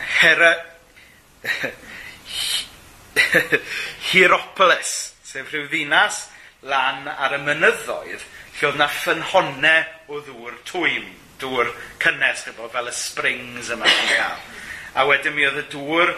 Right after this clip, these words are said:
yn dod lawr o'r mynydd trwy'r a-, trwy'r aqueducts yma oedd y Rhufeiniaid wedi adeiladu.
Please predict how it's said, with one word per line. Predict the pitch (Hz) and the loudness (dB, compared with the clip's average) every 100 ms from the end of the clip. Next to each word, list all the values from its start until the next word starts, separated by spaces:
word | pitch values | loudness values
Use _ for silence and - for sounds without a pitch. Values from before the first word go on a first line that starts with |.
| - - - - 143 | -8 -18 -20 -4 -4
yn | 135 | 0
dod | 143 139 | 0 4
lawr | 151 156 156 170 185 170 | 6 6 4 0 -4 -4
o'r | 156 | -6
mynydd | 151 131 127 131 127 | -8 -8 -8 -8 -8
trwy'r | - 131 | -10 -4
a-, | 143 - - | -4 -4 -10
trwy'r | 143 143 | -2 0
aqueducts | - - - 156 151 151 - - - | 0 -4 0 4 6 4 0 -4 -4
yma | 131 127 | 0 0
oedd | 120 117 | 0 -2
y | 120 | -6
Rhufeiniaid | 135 127 120 113 127 123 - - - | -6 -6 -4 2 2 2 -6 -18 -4
wedi | 123 127 117 | -2 2 2
adeiladu. | 117 131 120 - - | 2 0 0 0 -8